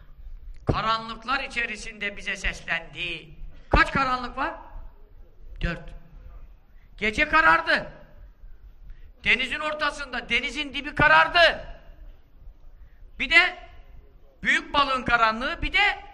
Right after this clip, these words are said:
küçük balığın karnında dört tane karanlık.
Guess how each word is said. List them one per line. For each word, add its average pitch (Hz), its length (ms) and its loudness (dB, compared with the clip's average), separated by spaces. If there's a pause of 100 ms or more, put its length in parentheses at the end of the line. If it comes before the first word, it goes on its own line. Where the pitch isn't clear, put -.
(580)
küçük 220 340 -6
balığın 220 300 2
karnında 190 760 4 (920)
dört 262 360 0
tane 214 340 -4
karanlık. 190 460 -8